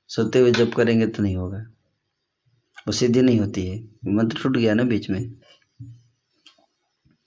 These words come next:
<clears throat> लेकिन अगर ध्यान से करेंगे, कोई भी व्यक्ति ध्यान से जप करता है, तो उसमें ऐसी शक्ति आती है। वो बोल भी देगा किसी को कुछ ना, तो हो जाता है, इतना शक्ति है। ऐसे ध्यान करके मंत्र,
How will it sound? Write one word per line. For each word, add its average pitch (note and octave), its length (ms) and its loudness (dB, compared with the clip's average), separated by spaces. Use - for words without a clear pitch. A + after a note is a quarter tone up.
<clears throat> F#3+ 540 2
लेकिन A2+ 140 2
अगर A2+ 120 4
ध्यान C3 300 2
से C3 140 2
करेंगे, A2 360 2
कोई A#2+ 180 0
भी A2+ 160 2
व्यक्ति G#2+ 260 0
ध्यान A2 260 0
से A2 140 -2
जप A2+ 240 0
करता G2 280 -4
है, B2+ 180 -2
तो - 480 -20
उसमें A2 260 -2
ऐसी G#2+ 180 0
शक्ति G2+ 360 -4
आती F#2 300 -4
है। F#2 60 -6
वो A2 120 0
बोल C3 280 4
भी C3+ 100 4
देगा A#2+ 280 4
किसी A2+ 260 -2
को G#2+ 140 -2
कुछ A2+ 220 -2
ना, A#2+ 80 0
तो A#2 140 -6
हो F#2+ 100 -2
जाता F2+ 280 -6
है, A2+ 140 -12
इतना A2+ 220 -8
शक्ति G2+ 360 -8
है। G2+ 60 -2
ऐसे G2 140 -4
ध्यान A2+ 320 0
करके A2 260 -4
मंत्र, A2+ 420 -2